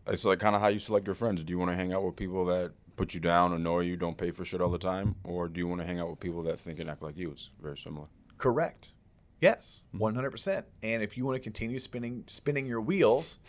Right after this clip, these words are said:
Speaker 2: you'll continue doing whatever activity it is
Speaker 1: <laughs>
Speaker 2: over and over again,
Speaker 1: Right.
Speaker 2: expecting a different result.
Speaker 1: Right.
Speaker 2: What we're saying is, like, "No, let's get intentional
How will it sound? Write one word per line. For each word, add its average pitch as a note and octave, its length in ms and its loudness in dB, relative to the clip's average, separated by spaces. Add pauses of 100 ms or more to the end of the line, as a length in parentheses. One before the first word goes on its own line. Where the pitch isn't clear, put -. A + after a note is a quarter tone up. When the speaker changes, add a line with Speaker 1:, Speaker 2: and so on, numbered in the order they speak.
(260)
Speaker 2:
you'll A2+ 140 2
continue B2 580 -4
doing G#2+ 560 -2 (220)
whatever C3 380 10
activity B2+ 540 2
it A2+ 80 -2
is A2+ 380 6
Speaker 1:
<laughs> G#2+ 80 0
Speaker 2:
over C3 340 6
and B2 80 0
over A#2+ 320 4
again, G#2+ 220 6
Speaker 1:
Right. F#2+ 80 8
Speaker 2:
expecting A2 420 0
a A#2+ 60 -4
different A2 280 -4
result. D3 400 6 (120)
Speaker 1:
Right. F#2 180 6 (120)
Speaker 2:
What A2+ 180 8
we're D3+ 120 4
saying B2+ 380 2
is, C#3 100 -6
like, D#3 200 2
"No, A#3+ 320 -4 (380)
let's C#3 200 6
get G3 140 8
intentional E3+ 760 2